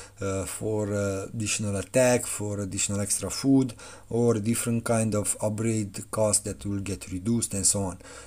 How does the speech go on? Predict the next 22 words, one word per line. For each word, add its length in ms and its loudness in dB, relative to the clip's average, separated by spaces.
Now 120 2
you'll 260 6
have 320 6
a 60 6
guy 220 8
that 140 4
flies 340 6
around 320 4
over 120 0
here, 240 0
the 140 -4
guy 200 2
with, 160 -2
on 140 -2
the 80 -6
cloud. 420 4
If 160 -4
you're 120 0
going 160 4
to 100 -2
click 260 2
him, 240 4